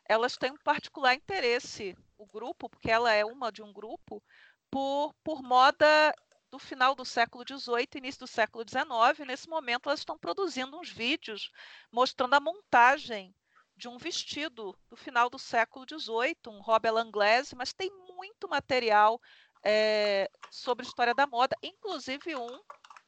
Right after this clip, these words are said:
usando o filme Orgulho e Preconceito de dois mil e cinco, pra exemplificar como era a roupa de um cavalheiro, né? Como é que eram as vestimentas. Então, assim, pra quem se interessa,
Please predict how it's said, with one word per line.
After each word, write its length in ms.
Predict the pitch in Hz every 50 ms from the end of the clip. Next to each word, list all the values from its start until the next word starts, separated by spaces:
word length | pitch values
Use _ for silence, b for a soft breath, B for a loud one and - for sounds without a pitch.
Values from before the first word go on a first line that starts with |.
| - -
usando 880 | 269 370 320 - 247 247 240 247 262 285 294 - 294 302 302 302 - -
o 60 | - -
filme 480 | - - - 254 262 269 269 277 285
Orgulho 360 | 285 285 285 - - 254 269
e 20 | -
Preconceito 880 | - 294 294 - - 208 208 - - - 247 240 247 - - - 302
de 100 | - -
dois 240 | 262 - 285 302 302
mil 160 | 277 262 285
e 80 | 311 339
cinco, 540 | - - - - 311 330 359 - _ - 220 _
pra 140 | 233 208
exemplificar 880 | 220 - - 233 226 - - 226 - - 254 - _ - 220 220 240 294 B B B B B - -
como 220 | - 247 240 240
era 200 | 233 254 277 294
a 20 | 302
roupa 400 | 208 240 233 254 - - - 302
de 100 | - 294
um 80 | 220
cavalheiro, 720 | - 285 269 269 294 311 269 233 233 233 226 208 185 165 160 175
né? 320 | 190 202 208 208 208 196 185 - _
Como 120 | 190 185
é 60 | 196
que 100 | - -
eram 160 | 226 226 226
as 140 | 233 226 -
vestimentas. 720 | - - 226 262 - - 269 240 226 240 269 262 - 214 196
Então, 140 | 208 - 220
assim, 160 | 214 - -
pra 160 | - - 220 -
quem 180 | _ - 220
se 120 | - - 262
interessa, 640 | - - 254 214 196 202 202 240 269 - - -